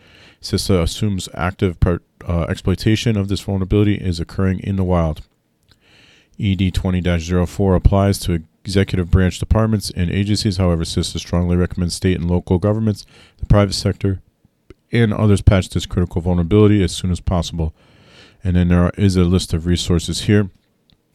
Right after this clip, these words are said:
Um, but essentially, there is a patch for it. If you have not pushed through your, I think it was the August patch, if you have not pushed through your August patches yet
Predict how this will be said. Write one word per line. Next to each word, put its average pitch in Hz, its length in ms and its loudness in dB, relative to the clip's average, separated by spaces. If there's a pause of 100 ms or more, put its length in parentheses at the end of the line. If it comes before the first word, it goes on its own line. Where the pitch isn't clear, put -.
(960)
Um, 87 360 -6 (360)
but 92 120 -8
essentially, 101 600 0 (600)
there 98 140 0
is 101 240 4
a 101 100 4
patch 101 400 0
for 101 280 2
it. 92 120 -6 (240)
If 95 220 -8
you 95 60 -2
have 87 160 -2
not 92 400 -2
pushed - 340 -2
through 98 180 -2
your, 90 360 -2 (140)
I 92 60 -8
think 95 180 -8
it - 20 -6
was 85 160 -6
the 85 140 -12
August 87 400 -8
patch, 82 320 -6
if - 120 -10
you 104 100 -2
have 87 120 -4
not 92 220 -4
pushed - 240 -4
through 117 100 -4
your 92 200 -2
August 92 300 -4
patches 92 440 -4
yet 95 180 -2